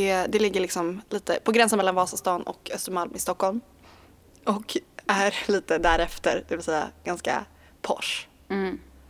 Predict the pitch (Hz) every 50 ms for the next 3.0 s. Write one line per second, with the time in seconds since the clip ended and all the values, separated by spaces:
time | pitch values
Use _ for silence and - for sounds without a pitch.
0 | - - 208 196 190 196 240 240 226 196 170 170 - - 160 - - 160 156 147
1 | 156 - - - 185 170 175 165 170 170 - - - - - 202 202 - - -
2 | 208 190 180 180 175 175 - - - 175 - 156 165 170 175 180 180 175 175